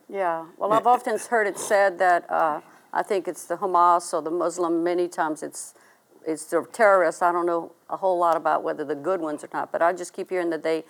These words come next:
Speaker 1: celebrate death and m-, Christians celebrate life.
Speaker 2: Yeah.
Speaker 1: And this is what we're, we're, we're all about. The, Jesus came so that we would have life.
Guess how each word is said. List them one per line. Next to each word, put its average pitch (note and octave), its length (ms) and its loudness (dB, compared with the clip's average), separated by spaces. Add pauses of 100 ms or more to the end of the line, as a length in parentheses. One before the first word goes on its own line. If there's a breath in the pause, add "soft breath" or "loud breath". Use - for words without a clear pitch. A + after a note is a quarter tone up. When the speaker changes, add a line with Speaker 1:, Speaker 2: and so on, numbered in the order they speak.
(220 loud breath)
Speaker 1:
celebrate E3+ 560 2
death D#3 420 2
and E3 240 -6
m-, E3 100 -4
Christians D#3+ 520 -6
celebrate D3+ 460 -4
life. D3+ 260 0
Speaker 2:
Yeah. A#2 220 0 (260 loud breath)
Speaker 1:
And F3+ 160 0
this B3+ 160 2
is C4+ 100 -4
what A3+ 140 2
we're, G3+ 240 0
we're, A#3+ 240 4 (100)
we're A3 200 4
all B3 200 8
about. A3 240 6
The, F#3+ 160 0
Jesus C4 360 -4
came C4 420 -2
so - 160 -4
that F#3 80 -4
we F#3+ 140 -4
would F#3 140 -4
have A3 280 4
life. F3 460 0